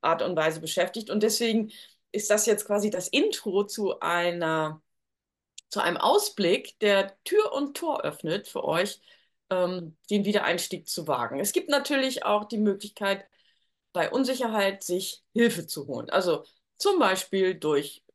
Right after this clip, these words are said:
so Online-Fortbildung, aber auch vor Ort mit einem gut ausgewählten Trainer, ein, einer gut ausgewählten Reitschule, einem gut ausgewählten Stall.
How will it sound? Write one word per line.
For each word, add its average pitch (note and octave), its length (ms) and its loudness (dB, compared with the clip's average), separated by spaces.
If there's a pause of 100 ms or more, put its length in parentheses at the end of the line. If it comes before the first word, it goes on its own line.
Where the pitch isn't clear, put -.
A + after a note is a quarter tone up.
so - 380 -12
Online-Fortbildung, A3+ 1000 2
aber D#3+ 380 0
auch - 280 -2 (420)
vor - 280 2
Ort - 360 2
mit A#3+ 300 -4
einem A3 440 0 (260)
gut D#4+ 240 0
ausgewählten A#3 640 -2
Trainer, B3 640 -2 (580)
ein, F#3+ 360 -4 (420)
einer F3+ 260 0
gut D4+ 380 -4
ausgewählten G3 680 -2
Reitschule, G#3+ 920 -4 (800)
einem F#3 300 -6
gut C#4 260 -4
ausgewählten F3+ 840 -2
Stall. G3 640 0